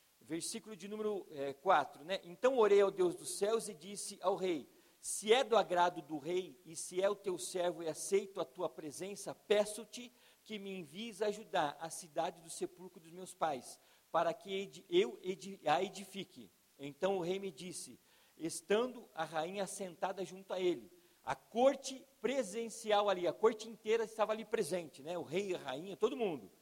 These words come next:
E ele pedindo as coisas pro rei. Olha que ousadia, irmãos. Ousadia de Neemias. Por quê? Tinha orado antes, jejuado antes, se consagrado antes. Agora era só pedir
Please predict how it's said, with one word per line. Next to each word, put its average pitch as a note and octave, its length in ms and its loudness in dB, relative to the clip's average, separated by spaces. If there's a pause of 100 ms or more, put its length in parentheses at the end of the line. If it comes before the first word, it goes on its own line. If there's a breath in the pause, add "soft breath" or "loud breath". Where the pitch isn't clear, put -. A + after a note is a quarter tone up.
(280 soft breath)
E C3+ 140 -6
ele G3 100 -2
pedindo G3+ 380 -8
as - 140 -4
coisas G3+ 360 -2
pro G#3 200 -2
rei. F3 160 2
Olha G#3+ 200 4
que A3 140 -4
ousadia, E3+ 460 -2
irmãos. C#3 440 -10 (380 soft breath)
Ousadia F3+ 680 2
de D3+ 100 -10
Neemias. D3 460 -14
Por F#3 180 -18
quê? F3 240 -4
Tinha E3+ 260 -18
orado E3+ 440 -2
antes, D3+ 320 -8 (220 soft breath)
jejuado E3+ 680 -2
antes, D#3+ 260 -4
se F3 120 -12
consagrado D#3+ 880 -4
antes. C#3+ 240 -6 (300 soft breath)
Agora C#3 380 -2
era D#3 160 -2
só F#3 260 0
pedir E3+ 460 -14